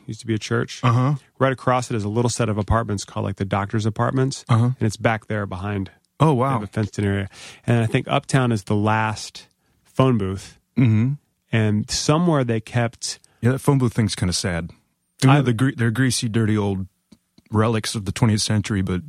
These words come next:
Speaker 1: Yeah.
Speaker 2: kinda miss, miss 'em, you know?
Speaker 1: Seeing 'em everywhere, yeah. It's like, well, the other thing that they, that they kept, which I thought was weird.
Speaker 2: Parking meters going now.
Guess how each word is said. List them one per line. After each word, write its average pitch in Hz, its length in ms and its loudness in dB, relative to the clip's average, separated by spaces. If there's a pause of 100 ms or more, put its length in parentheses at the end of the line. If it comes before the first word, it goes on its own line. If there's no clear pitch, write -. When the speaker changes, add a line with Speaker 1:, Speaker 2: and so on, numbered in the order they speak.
(140)
Speaker 1:
Yeah. 104 240 0 (680)
Speaker 2:
kinda 131 140 4
miss, 117 300 0 (300)
miss 120 240 2
'em, 92 80 0
you 90 80 -2
know? 101 200 0
Speaker 1:
Seeing 208 300 0
'em 127 120 2
everywhere, 120 400 -2
yeah. 110 320 -2 (200)
It's - 220 -4
like, 117 260 -2 (540)
well, 151 100 6
the 151 100 6
other 202 120 0
thing 165 160 2
that 117 120 -2
they, 113 340 0
that 104 120 -6
they 107 100 2
kept, - 360 -2
which - 120 -6
I 120 40 -2
thought 123 200 -2
was 104 140 0
weird. 104 480 0 (300)
Speaker 2:
Parking 143 300 2
meters 95 280 0
going 90 280 0
now. 80 240 -4